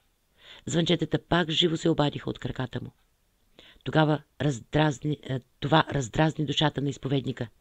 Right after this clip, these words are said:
Той го настигна и извика сърдито. Ей, слушай,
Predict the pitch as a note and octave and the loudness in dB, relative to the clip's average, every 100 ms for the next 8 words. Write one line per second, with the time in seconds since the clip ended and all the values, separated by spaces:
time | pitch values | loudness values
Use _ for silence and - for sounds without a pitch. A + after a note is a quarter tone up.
0 | _ _ - - - D3 B2+ B2+ - F#3+ | _ _ -20 -20 -2 0 2 -2 0 0
1 | F3+ G3 - _ C3 A#2+ A2+ B2 A#2 G#2 | 0 -6 -12 _ -6 -6 -6 -6 -6 -8
2 | - - _ _ _ _ _ G#3 F#3+ - | -14 -18 _ _ _ _ _ 12 12 8
3 | _ _ _ - G#3+ C3+ | _ _ _ 2 4 2